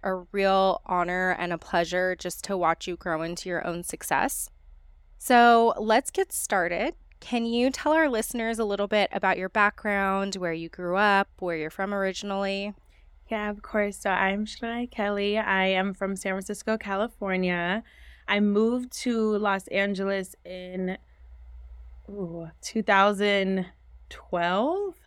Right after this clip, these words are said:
Speaker 2: And then I was in L A for a year and a half. And then I moved back to the Bay, finished school. Then I have officially been in L A since two thousand sixteen. And yeah, I live in the Valley.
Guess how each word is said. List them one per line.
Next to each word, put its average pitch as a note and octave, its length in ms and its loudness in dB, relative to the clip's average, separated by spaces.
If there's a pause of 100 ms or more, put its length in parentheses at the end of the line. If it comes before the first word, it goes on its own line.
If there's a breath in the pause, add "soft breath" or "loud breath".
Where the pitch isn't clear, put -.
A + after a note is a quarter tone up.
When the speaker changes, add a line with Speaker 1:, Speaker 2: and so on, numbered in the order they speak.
(380 soft breath)
Speaker 2:
And G#3 120 2
then G#3 100 4
I G3+ 100 8
was G#3+ 200 2
in A3+ 180 4
L B3+ 220 6
A G3 380 6
for G3 520 4
a F#3+ 120 2
year F#3+ 280 0
and G3+ 100 0
a G#3+ 60 2
half. F3+ 680 -6
And G3 180 -2
then F3+ 300 2
I F3 100 -2
moved G3+ 300 2
back F3+ 340 2
to - 100 -4
the F#3+ 100 0
Bay, F3 520 2 (220 soft breath)
finished A3 480 2
school. F#3+ 640 4
Then G3+ 240 0
I F#3 140 4
have F#3 140 0
officially A3+ 600 2
been F3+ 220 0
in F3 120 -2
L E3 200 -2
A E3 180 -2
since F3 320 -12
two G#3 120 -4
thousand E3+ 340 -2
sixteen. E3+ 720 -6
And D#3+ 280 -6 (380 soft breath)
yeah, E3+ 140 4
I F3 80 0
live F#3 200 -2
in A3 100 2
the A3+ 80 0
Valley. F#3+ 680 0